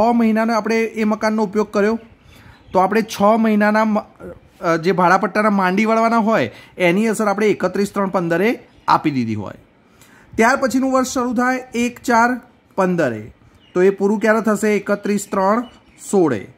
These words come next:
એટલે આખું એક વર્ષ થયું, બરાબર? અને એ માંડી વળવાની અસર આપણે ક્યારે આપી દીધી હોય? એકત્રીસ ત્રણ સોળે આપી દીધી હોય, બરાબર? ત્યાર પછી વર્ષ આવે છે એક ચાર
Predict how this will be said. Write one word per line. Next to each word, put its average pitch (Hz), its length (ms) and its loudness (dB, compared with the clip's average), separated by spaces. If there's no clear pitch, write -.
એટલે 160 260 -2
આખું 185 520 0
એક 196 220 2
વર્ષ 196 300 -2
થયું, 208 280 0
બરાબર? 175 340 2
અને 151 160 0
એ 220 140 2
માંડી 208 340 2
વળવાની 214 360 2
અસર 208 300 0
આપણે 202 220 -2
ક્યારે 202 200 2
આપી 202 160 2
દીધી 190 200 -2
હોય? 196 200 2
એકત્રીસ 180 440 -2
ત્રણ 190 180 -2
સોળે 190 440 0
આપી 175 220 2
દીધી 131 220 -2
હોય, 104 220 -6
બરાબર? 175 340 2
ત્યાર 220 220 4
પછી 254 240 -4
વર્ષ 240 260 -4
આવે 233 200 -2
છે 233 80 -4
એક 226 480 -6
ચાર 214 380 2